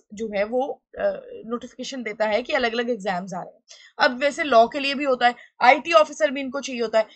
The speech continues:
एग्रीकल्चर ऑफिसर भी होता है, राजभाषा अधिकारी भी होता है।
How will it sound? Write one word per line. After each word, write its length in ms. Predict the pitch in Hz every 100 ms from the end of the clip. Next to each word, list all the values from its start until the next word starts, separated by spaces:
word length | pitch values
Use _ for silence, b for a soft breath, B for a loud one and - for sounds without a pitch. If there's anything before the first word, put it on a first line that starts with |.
| b
एग्रीकल्चर 600 | 262 277 320 349 339 320
ऑफिसर 380 | 349 285 285 302
भी 100 | 254
होता 220 | 269 226
है, 60 | 220 - b
राजभाषा 600 | 233 277 311 294 339 330
अधिकारी 400 | 320 294 294 254
भी 100 | 254
होता 220 | 254 220
है। 60 | 220